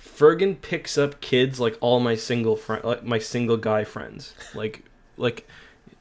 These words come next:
guys who, like, don't have, you know, a,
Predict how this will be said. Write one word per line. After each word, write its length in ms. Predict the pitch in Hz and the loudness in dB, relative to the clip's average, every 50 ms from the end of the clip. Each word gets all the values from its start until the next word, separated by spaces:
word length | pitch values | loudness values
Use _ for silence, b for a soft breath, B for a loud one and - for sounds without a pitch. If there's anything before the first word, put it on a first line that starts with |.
| _ _ _ _ - 139 | _ _ _ _ -6 0
guys 440 | 123 135 127 127 127 131 131 131 - | 4 6 8 8 8 6 6 4 4
who, 100 | 147 127 | 4 4
like, 240 | 123 117 113 117 - | 4 4 2 2 2
don't 200 | 120 120 117 113 | 2 2 2 2
have, 480 | 117 117 110 113 113 110 107 113 - - - - _ _ - | 2 2 2 2 2 0 -2 -2 -8 -14 -18 -20 _ _ -12
you 140 | 123 120 123 | -6 -4 -2
know, 320 | 113 110 110 110 110 110 - b b b b b b b b - | 0 0 0 0 -2 -4 -6 b b b b b b b b -8
a, 120 | 117 | -8